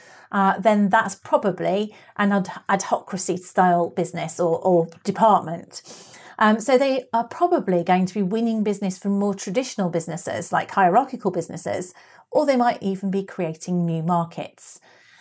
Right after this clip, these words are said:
They really value creativity and move quickly, so they would be talk to them, talk about themselves as being agile with speed to market. And in this situation, this is where you do need the management style to be more empowering. So I would expect in a clan culture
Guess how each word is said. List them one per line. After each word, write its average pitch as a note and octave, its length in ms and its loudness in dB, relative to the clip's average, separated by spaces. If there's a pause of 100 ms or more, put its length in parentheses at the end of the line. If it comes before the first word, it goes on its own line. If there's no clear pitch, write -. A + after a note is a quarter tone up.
(180)
They A3+ 160 4
really C4+ 280 0
value A#3 280 0
creativity G3 800 -2
and F#3 240 4
move G#3+ 240 0
quickly, F#3 340 -4
so E3+ 220 0
they E3+ 100 2
would E3 100 0
be F3 80 -4
talk F#3 280 -4
to - 80 -20
them, F#3 120 -2
talk G3+ 200 -4
about F3+ 180 0
themselves E3+ 380 0
as E3 80 -10
being F3 260 -4
agile E3+ 580 0
with F3+ 140 -4
speed G3 380 -6
to F#3+ 80 -4
market. E3+ 580 -4 (720)
And G#3+ 260 0
in D4 200 -2
this D4 180 -4
situation, F#3+ 800 -4 (240)
this B3 160 -8
is - 60 -16
where C4 100 2
you A#3 160 -2
do C4+ 320 -4
need G#3 220 -2
the G3 40 -4
management F#3+ 400 -2
style F3 240 -2
to E3 80 -10
be F#3+ 60 -6
more F3 240 0
empowering. E3+ 640 -2
So F#3 260 -2
I C4 140 2
would B3+ 80 -2
expect - 480 -4
in F3+ 80 0
a E3+ 80 -4
clan B3+ 320 -2
culture E3+ 500 -2